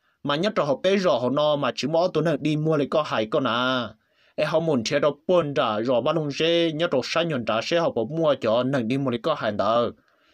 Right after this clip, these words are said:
Mà nhớ trâu cũng luôn đó ra, đó ra nó mà chỉ mua cho nâng đi mua lại có hai đó nữa. Chỉ tụi bao phí như vậy đó, thiết giả là một ông bao số ta lên đó, chỉ thiết giả đó cá lợ. Chỉ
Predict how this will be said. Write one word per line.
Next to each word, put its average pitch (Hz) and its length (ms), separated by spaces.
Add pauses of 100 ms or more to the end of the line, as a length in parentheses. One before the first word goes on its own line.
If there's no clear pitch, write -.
(120)
Mà 131 120
nhớ 180 140
trâu 135 220
cũng 120 180
luôn 170 180
đó 170 100
ra, 170 120
đó 165 260
ra 151 140
nó 131 100
mà 117 200
chỉ - 140
mua 160 220
cho 143 80
nâng 123 140
đi 131 100
mua 135 120
lại 120 140
có 151 120
hai 110 240
đó 95 100
nữa. 131 360 (1300)
Chỉ 160 120
tụi 156 140 (100)
bao - 160
phí 139 100
như 180 100
vậy 156 140
đó, 139 180
thiết - 140
giả 131 100
là 117 120
một 127 180
ông 147 120
bao 143 100
số 127 180
ta 147 200
lên 127 160
đó, 131 240
chỉ 110 120
thiết 160 200
giả 92 100 (100)
đó 110 160
cá 156 140
lợ. 127 220 (540)
Chỉ 151 100